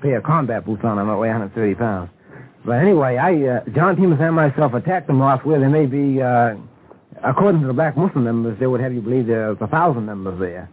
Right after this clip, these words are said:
But, uh, there are only probably fifty-five, but two men against fifty-five is, is pretty good odds. But this is the story they gave, that I attacked the mosque, and during the, the course of the trial,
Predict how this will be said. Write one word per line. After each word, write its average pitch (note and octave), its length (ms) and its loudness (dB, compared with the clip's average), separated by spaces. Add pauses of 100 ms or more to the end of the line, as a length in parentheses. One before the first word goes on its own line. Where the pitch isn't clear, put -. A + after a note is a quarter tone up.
(360)
But, G#2 160 -6 (100)
uh, F#2+ 240 -10 (280)
there C3+ 140 0
are C#3 40 2
only B2+ 360 0 (200)
probably D3 240 0
fifty-five, C#3+ 580 -4
but G#2+ 160 -8
two F3+ 100 2
men D#3 140 2
against C3 240 -4
fifty-five C3 540 -4
is, G2 280 -8
is - 0 - (360)
pretty D3+ 160 0
good A#2 160 0
odds. B2 320 2 (480)
But A#2+ 100 -2
this G#3+ 120 0
is F#3+ 60 -6
the D3+ 140 -2
story D#3 320 4
they G#2+ 140 -6
gave, G#2 280 -6
that A#2+ 100 0
I G3 140 2
attacked E3+ 360 0
the C3 80 0
mosque, A#2 400 0 (260)
and A#2 420 -2
during G#3 240 0
the, D#3+ 120 -4 (100)
the B2+ 160 -6 (120)
course G3 260 -2
of C#3 60 -2
the A#2 60 -2
trial, A2+ 500 0